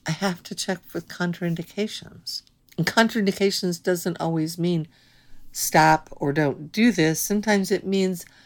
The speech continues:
you're gonna need to adjust what you're doing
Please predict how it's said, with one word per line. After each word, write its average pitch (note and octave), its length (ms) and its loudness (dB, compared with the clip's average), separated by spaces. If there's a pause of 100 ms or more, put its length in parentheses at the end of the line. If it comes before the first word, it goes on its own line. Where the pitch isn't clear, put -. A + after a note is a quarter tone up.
(280)
you're F#3+ 120 -2
gonna F#3+ 180 2
need F3+ 220 2
to E3+ 100 2
adjust - 760 -2 (400)
what E3 220 0
you're C#3+ 240 -2 (100)
doing D3 500 0